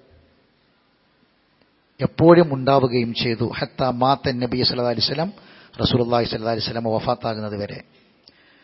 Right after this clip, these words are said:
ഫഹറജ ഇല ഷ്യാം. അതിനുശേഷമാണ് അദ്ദേഹം ഷ്യാമിലേക്ക് തിരിച്ചുപോയത്. ഇദ്ദേഹം ഒരിക്കൽ അള്ളാഹുവിന്റെ റസൂലിന്റെ പള്ളിയിൽ ഇരിക്കുന്ന സമയത്ത്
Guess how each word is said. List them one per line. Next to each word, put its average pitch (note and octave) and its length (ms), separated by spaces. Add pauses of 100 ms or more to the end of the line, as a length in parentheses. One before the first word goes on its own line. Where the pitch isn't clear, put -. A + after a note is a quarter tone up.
(120)
ഫഹറജ B2+ 460
ഇല B2 220
ഷ്യാം. A#2 380
അതിനുശേഷമാണ് A#2+ 960 (340)
അദ്ദേഹം A2 340
ഷ്യാമിലേക്ക് A2+ 680
തിരിച്ചുപോയത്. G2+ 800 (3000)
ഇദ്ദേഹം C#3+ 400
ഒരിക്കൽ C3 500 (680)
അള്ളാഹുവിന്റെ C3+ 560
റസൂലിന്റെ C3+ 560
പള്ളിയിൽ C3+ 460
ഇരിക്കുന്ന B2+ 360
സമയത്ത് A#2 580